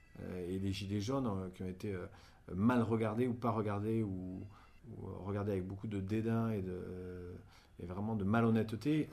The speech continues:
euh, sont l'expression, euh, de cette inégalité croissante de la mondialisation qui, euh, profite à, euh, cinq pour cent de la population.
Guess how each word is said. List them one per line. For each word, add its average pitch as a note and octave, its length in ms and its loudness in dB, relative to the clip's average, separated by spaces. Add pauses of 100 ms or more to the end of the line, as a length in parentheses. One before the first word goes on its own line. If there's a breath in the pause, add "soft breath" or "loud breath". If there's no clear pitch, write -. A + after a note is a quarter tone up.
euh, F#2+ 60 -6
sont - 280 0
l'expression, B2+ 800 2 (340)
euh, G2 240 -4 (180)
de A#2 200 4
cette A2+ 380 -2
inégalité B2 720 4
croissante C#3 520 -4 (140)
de G#2+ 140 2
la A#2 80 4
mondialisation G#2 680 0 (460 loud breath)
qui, A2+ 300 2
euh, F2+ 580 0
profite C#3 500 -6
à, A2 200 0
euh, F2 340 -2
cinq B2+ 260 0
pour A2+ 140 -6
cent C3 100 -4
de B2+ 60 0
la A2 60 -4
population. F#2+ 460 -8